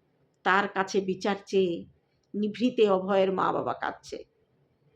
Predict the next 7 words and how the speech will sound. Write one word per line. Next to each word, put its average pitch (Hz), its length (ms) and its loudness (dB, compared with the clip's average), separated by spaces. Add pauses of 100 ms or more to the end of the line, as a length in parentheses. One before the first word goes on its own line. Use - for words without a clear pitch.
(1200)
বিচার 196 360 -4
কি 226 100 -10
পাবে 208 340 -4
অভয়া? 233 440 -8 (3250)
এই 220 160 -4
সমাজ 220 800 -2 (520)
কোনো 233 200 2